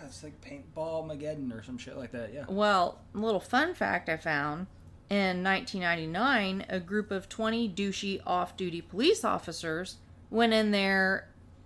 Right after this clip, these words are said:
Speaker 2: without any okay to be in there, had a paintball battle royale at the facility,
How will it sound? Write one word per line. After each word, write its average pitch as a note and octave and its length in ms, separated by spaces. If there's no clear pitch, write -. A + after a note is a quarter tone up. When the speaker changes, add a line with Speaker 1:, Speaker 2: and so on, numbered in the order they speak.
Speaker 2:
without F3+ 580
any F3 540
okay E3 680
to D#3 160
be D3+ 180
in C#3+ 160
there, C#3 380
had A#3 220
a G#3+ 40
paintball G3+ 840
battle F#3+ 380
royale F#3+ 640
at - 100
the E3 40
facility, D3+ 720